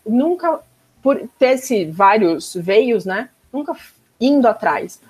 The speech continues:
"Olha, tem indicação, tem esse projeto pra fazer, vamos resolver?" "Vamos", beleza, daí vai, e indo desse jeito, trabalhando com essa parte também de, de consultoria mesmo e desenvolvendo projetos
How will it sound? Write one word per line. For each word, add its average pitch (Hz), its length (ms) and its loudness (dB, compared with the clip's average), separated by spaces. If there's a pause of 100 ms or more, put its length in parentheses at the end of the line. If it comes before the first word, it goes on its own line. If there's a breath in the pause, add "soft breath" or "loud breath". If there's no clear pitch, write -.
(120)
"Olha, 226 280 4
tem 226 140 -2
indicação, 226 480 -4
tem 220 160 -6
esse 240 100 -10
projeto 226 380 -4
pra 220 100 -20
fazer, 202 320 -2
vamos 196 260 -4
resolver?" 196 360 -4
"Vamos", 190 360 0
beleza, 180 380 -2
daí 175 140 -2
vai, 202 500 -2 (360 soft breath)
e 214 120 0
indo 220 220 0
desse 208 280 -2
jeito, 214 320 0
trabalhando 190 400 -2
com - 80 -14
essa 214 160 -10
parte 202 340 -8
também 214 360 -6 (440)
de, 196 1200 -2 (460)
de 190 160 -2
consultoria 220 580 2
mesmo 196 380 0
e 220 160 -2
desenvolvendo 214 480 0
projetos 208 720 -2